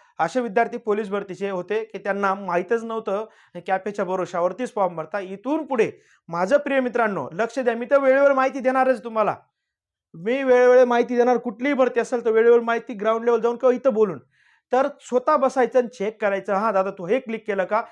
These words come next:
याचं कारण काय? दादा, त्याचं कारण काय?" कारण कॅफेवाल्याच होतो, त्याचं काम करणार आहे फास्ट, तो फक्त विचारेल, "काय, कुठलं, हां, कुठं फॉर्म भरायचा?" काही नाही, तर असं बी महारथींनी काम केलेलं आहे.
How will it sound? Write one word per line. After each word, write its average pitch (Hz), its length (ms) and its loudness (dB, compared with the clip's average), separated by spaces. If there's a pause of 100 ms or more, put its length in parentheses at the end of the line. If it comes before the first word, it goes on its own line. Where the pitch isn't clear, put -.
(180)
याचं 208 180 -2
कारण 190 360 0
काय? 190 220 -4
दादा, 180 200 -4
त्याचं 226 300 -4
कारण 196 320 -2
काय?" 202 180 -4 (260)
कारण 180 220 -4
कॅफेवाल्याच 262 580 2
होतो, 247 220 0
त्याचं - 220 -6
काम 285 280 2
करणार 254 320 0
आहे 220 80 -4
फास्ट, 185 300 -2 (360)
तो 240 120 -2
फक्त 247 180 -2
विचारेल, 262 360 2
"काय, 254 200 2
कुठलं, 247 260 -2
हां, 247 160 2
कुठं 254 240 -2
फॉर्म 247 160 4
भरायचा?" 233 300 -2 (320)
काही 226 180 0
नाही, 262 200 -4
तर 226 60 0
असं 220 280 0
बी 262 80 -4
महारथींनी 240 540 0
काम 190 260 -4
केलेलं 202 300 -8
आहे. 277 100 0